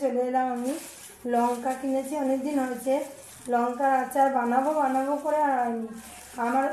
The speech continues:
অনেক পুরনো বন্ধু লঙ্কার আচার খেতে ভালোবাসে, বানাতে বলেছিল, কিন্তু এই লঙ্কাগুলো না আমি পাচ্ছিলামই না। এখন যখন পেলাম, যে আচারটা বানিয়েই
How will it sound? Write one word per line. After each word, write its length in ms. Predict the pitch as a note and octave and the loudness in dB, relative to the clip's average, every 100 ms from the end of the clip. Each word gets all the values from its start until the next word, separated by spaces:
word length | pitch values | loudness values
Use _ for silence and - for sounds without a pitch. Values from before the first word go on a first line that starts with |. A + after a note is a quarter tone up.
| C4 | 0
অনেক 260 | C#4 D4+ D#4+ D4+ | 0 0 -4 -4
পুরনো 380 | C#4 C#4+ C#4 D4 C4+ | 0 2 2 2 0
বন্ধু 360 | C4+ C#4+ C#4+ C#4+ C#4+ - - - B3+ | 0 0 0 -2 -4 -14 -20 -6 0
লঙ্কার 360 | B3+ B3+ C#4 C#4 | 0 0 0 0
আচার 200 | C4+ C#4+ C#4 | 0 -2 -2
খেতে 220 | B3+ A#3 C#4 | -8 -4 -2
ভালোবাসে, 520 | B3+ B3+ B3+ B3 - A#3+ | 0 -2 -2 -4 -4 -4
বানাতে 320 | A3+ A#3+ B3 D4 | -2 -2 -2 -2
বলেছিল, 400 | C#4 B3+ - B3 A3+ A#3+ - - - - - | 0 -2 -6 -10 -8 -10 -14 -18 -18 -16 -4
কিন্তু 200 | C#4+ D#4 D#4 | -2 0 0
এই 60 | D#4+ D4+ | 0 2
লঙ্কাগুলো 480 | C#4 C4+ C#4 D4 D#4 | 2 2 -2 -2 0
না 60 | D#4+ D4+ | 0 0
আমি 100 | D4 | 0
পাচ্ছিলামই 720 | C4 A#3+ - - D4 D4 C#4+ A#3+ | -2 -4 -8 -8 0 2 2 -2
না। 60 | A#3 G3+ - - - - - B3 | -6 -12 -18 -20 -20 -20 -2 -2
এখন 180 | B3 D4 | 2 0
যখন 180 | D4+ D#4+ D4+ | 0 0 -2
পেলাম, 300 | D4 D4 D4 C#4 C4+ | 0 4 4 2 0
যে 80 | D4 C4 C4 - A3+ | 0 0 0 -2 -4
আচারটা 320 | A3+ A#3+ D4 D4 | -2 -2 2 2
বানিয়েই 380 | B3+ C4 C#4+ | 2 0 -2